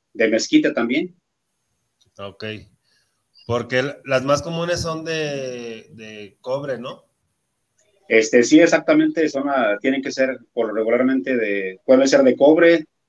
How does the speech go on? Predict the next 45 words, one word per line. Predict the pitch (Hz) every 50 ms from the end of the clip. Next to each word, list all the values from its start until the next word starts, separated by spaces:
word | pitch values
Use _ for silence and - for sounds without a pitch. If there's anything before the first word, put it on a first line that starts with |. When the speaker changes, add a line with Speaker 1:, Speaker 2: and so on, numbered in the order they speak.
| _ _ _
Speaker 1:
de | - 120 117 110
acero | 107 - 135 135 143
inoxidable | 135 131 120 - 127 123 123 131 139 151 139
o | 117 107
hasta | - - 104
de | 104
bronce | 101 110 117 123 120 123
también | - - 107 104 107 110 110
por | - 113 107
lo | 101
regular. | 98 98 95 92 95 98 104 - _ _ _ _ _ _ _ - _ _ _ _ _ _ _ _ _ _ _ _ - - _ _ _
Speaker 2:
Ah, | - 92 98 101 104
ok. | 104 104 - 113 107 104 101 _ _ _ _
¿Y | - 117 120 123 127 127 131
la | 131 131 127
efectividad | 127 131 135 120 - - 131 127 127 127 131 139 143
es, | 143 143 143
es | 139 139
la | 139 143 143
misma? | 139 143 151 151 143 127 113 - _ _ _ _ _ _ _ _ _ _ _ _ _ _ _ 523 _ _ _ _ _ _ _ _ _ _ _ _ _ _ _ _ _
Speaker 1:
Este, | - 117 127 131 123 - - 143 131 127
sí, | 123 - 175 208
es | 214
la | 196 185
misma, | 180 202 220 220 208
ahora | 202 190
sí | 180 180 180
que | - 180
también | 165 151 143 151 156
depende | 156 151 - 156 151 156 151
mucho, | 147 151 151 151 - 147
ahora | 147 143 135
sí | - 135 135 -
que | 147 135
la, | 123 117 104 98 98 98
la | 107 113 -
práctica | 123 127 123 123 120 120 113
que | 113 -
tenga | 120 120 127
la | 123 117 -
persona | - 110 104 - 123 123 123
más | 123 123 123
que | - 123
nada | 120 127 135 135 127
y, | 120 104 95 92 87 -